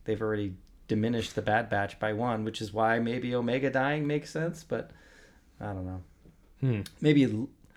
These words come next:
Speaker 1: well, Luke would be a little young. We could do, do another.
Speaker 2: <laughs>
Speaker 1: Luke shows up and takes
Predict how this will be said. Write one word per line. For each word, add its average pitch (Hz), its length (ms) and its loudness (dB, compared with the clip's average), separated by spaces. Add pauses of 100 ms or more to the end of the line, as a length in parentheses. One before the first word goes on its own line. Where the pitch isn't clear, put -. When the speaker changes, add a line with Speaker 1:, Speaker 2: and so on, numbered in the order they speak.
(340)
Speaker 1:
well, 110 320 0 (760)
Luke 110 180 -2
would 104 100 -6
be 104 100 -6
a 104 60 -4
little 101 220 -4
young. 98 360 -4
We 113 100 -6
could 107 100 -6
do, 101 100 -12 (280)
do 110 100 -2
another. 104 260 -4 (300)
Speaker 2:
<laughs> - 240 -14
Speaker 1:
Luke 165 220 10
shows 139 280 10
up 131 240 10
and 110 380 2
takes - 560 0